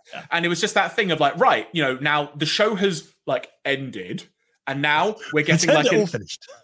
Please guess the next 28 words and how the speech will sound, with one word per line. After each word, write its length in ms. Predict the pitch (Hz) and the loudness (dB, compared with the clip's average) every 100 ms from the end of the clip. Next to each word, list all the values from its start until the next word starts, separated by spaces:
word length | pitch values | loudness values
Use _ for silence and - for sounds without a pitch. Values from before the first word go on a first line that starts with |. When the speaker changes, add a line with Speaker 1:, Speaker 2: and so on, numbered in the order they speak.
| 240 | -8
Speaker 2:
Yeah, 100 | - | 0
literally. 480 | 330 392 - 196 127 | 2 2 2 0 0
Like, 240 | 165 170 156 | 2 2 2
you 60 | |
know, 100 | 165 | 0
the 80 | 143 | 0
show's 240 | - 277 | 0 0
Speaker 1:
<laughs> 0 | |
Speaker 2:
effectively 500 | 220 233 - 202 180 - | 2 0 -2 -2 -2 0
ended. 440 | 196 190 147 127 139 | 0 2 0 -2 -4
So 80 | |
now 160 | 180 165 | 0 2
you're, 180 | 170 175 | 2 0
you're 160 | 180 | -2
getting, 240 | 170 214 190 | -2 -4 -4
like, 220 | 185 170 | -6 -6
something 400 | - 196 175 185 | -6 -8 -8 -8
else, 340 | 185 143 123 | -4 -2 -4
but 160 | 139 147 | -8 -8
this 140 | 156 | -6
doesn't 320 | 156 165 175 151 | -2 -2 -4 0
go 180 | 160 | 2
in 120 | 156 156 | 2 0
the 80 | |
record 380 | 156 185 - 117 | 0 0 -2 -6
books 220 | 113 104 | -6 -10
and 140 | 127 113 | -10 -10
whatnot. 320 | 101 110 101 | -8 -8 -8